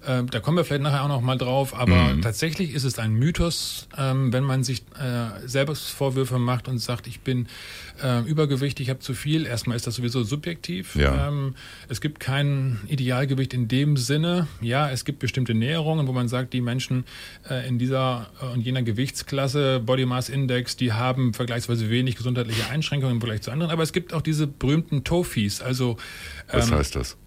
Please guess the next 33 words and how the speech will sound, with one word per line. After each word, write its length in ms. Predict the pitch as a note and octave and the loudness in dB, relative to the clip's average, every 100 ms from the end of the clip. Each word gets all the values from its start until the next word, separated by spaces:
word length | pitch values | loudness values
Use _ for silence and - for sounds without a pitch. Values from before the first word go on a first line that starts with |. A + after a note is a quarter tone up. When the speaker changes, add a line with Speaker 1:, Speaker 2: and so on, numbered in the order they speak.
| - | -14
Speaker 1:
thin 520 | - - F3+ F3+ F3+ | -8 2 4 4 2
on 160 | D3 C3+ | 2 2
the 120 | A2 | 2
outside, 540 | B2 D3+ - F3 F#3 - | 0 -2 -2 -2 -2 -2
T 180 | D3+ | -2
O, 300 | D#3 C3+ E3 | -2 -2 -2
thin 280 | D#3 D#3 D#3+ | -2 0 0
on 140 | D3 B2+ | 0 0
the 100 | A#2+ | 0
outside, 480 | D#3 - E3 E3 | -4 -2 0 2
Speaker 2:
Mhm. 100 | - - - | 0 -2 -10
Speaker 1:
fat 500 | - D#3 D3 - - - | -2 2 2 -2 -8 -2
on 100 | C#3 | 2
the 120 | C#3 | 4
inside. 520 | E3+ D3+ - G#2+ G#2 | 4 2 0 -2 -2
Das 160 | G#2 G2 | -2 0
sind 220 | D#3 D3+ | 0 0
die 100 | A#2+ | -2
Schlanken, 640 | - C#3+ C3+ D3+ F3+ F3 | -2 -4 -2 -2 0 0
die 140 | C#3+ | 0
aber 180 | C#3+ C3+ | -2 -2
innerlich 560 | D3+ D#3 D3 C#3+ - - - | 0 2 2 0 -4 -8 -8
tatsächlich 320 | B2+ C3+ C3 | -4 -4 -4
verfettet 500 | B2 G#2+ C3+ - D3+ | -6 -6 -6 -4 -6
sind, 280 | - F3 D3+ - - - | -4 -4 -4 -10 -18 -10
weil 320 | C3 A2+ A#2 | -6 -2 -2
sie 140 | B2+ D3 | -2 -4
das 180 | D#3 | -4
Fett 320 | - - D3 - | -6 -6 -8 -6
eben 380 | C#3 C#3+ D3+ - - - | -2 0 0 -2 -10 -4
nicht 200 | D3 C#3 | -2 -2
in 140 | C#3+ | -2
Körperfett, 760 | B2 C3+ C#3+ D3+ - D3+ - | -2 -4 -4 -6 -4 -6 -8